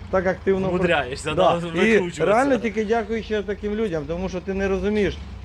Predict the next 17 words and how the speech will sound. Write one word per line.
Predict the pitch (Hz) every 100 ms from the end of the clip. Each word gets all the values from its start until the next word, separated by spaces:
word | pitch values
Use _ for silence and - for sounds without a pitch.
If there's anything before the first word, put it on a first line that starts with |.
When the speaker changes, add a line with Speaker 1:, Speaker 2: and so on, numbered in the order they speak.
| 147
Speaker 1:
де | 196 214
ти, | 208 208 202 175
де | 208
тобі | 202 202
щось | 202 214
можуть | 202 202 202
дати, | 185 240 202 -
ти | 180
ж |
на | 190
це | 190 190
не | 190
розраховуєш. | 185 180 190 180 156 151
Тут | 220 220
я |
подзвонив, | 220 214 202 247 220
буквально | 196 208 240 277